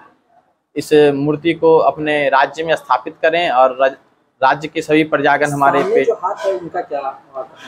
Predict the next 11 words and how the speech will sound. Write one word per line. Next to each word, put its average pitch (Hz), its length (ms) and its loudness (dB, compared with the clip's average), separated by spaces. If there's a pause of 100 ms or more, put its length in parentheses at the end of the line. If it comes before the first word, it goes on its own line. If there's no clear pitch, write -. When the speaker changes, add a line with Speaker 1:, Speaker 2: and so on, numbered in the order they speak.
(160)
Speaker 1:
उसी 196 240 2
समय 190 260 0
भगवान 170 440 4
जो 170 100 0
है 165 320 2 (140)
उनको 147 180 -6
स्वप्न 202 260 0
में 180 220 -2
बताए 160 460 2
कि 156 280 -2
यह 160 200 4